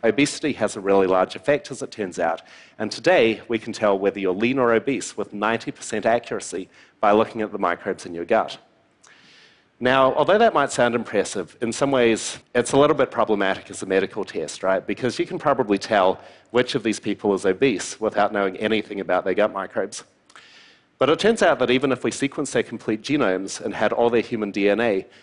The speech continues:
we could only predict which one was obese with about sixty percent accuracy.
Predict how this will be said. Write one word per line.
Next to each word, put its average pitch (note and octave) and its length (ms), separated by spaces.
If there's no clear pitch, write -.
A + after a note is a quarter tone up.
we G#2+ 100
could G#2 160
only C#3+ 220
predict G#2+ 400
which A2+ 260
one A2 240
was G2 180
obese F#2 480
with G2+ 140
about F#2 260
sixty - 360
percent F#2 320
accuracy. G2+ 600